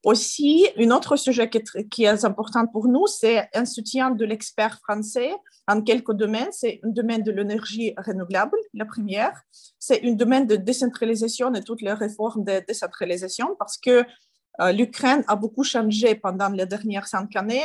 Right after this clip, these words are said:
en, en, en décentraliser les pouvoirs et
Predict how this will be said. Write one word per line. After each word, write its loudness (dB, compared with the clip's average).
en, 0
en, -2
en 2
décentraliser -2
les -4
pouvoirs -2
et 0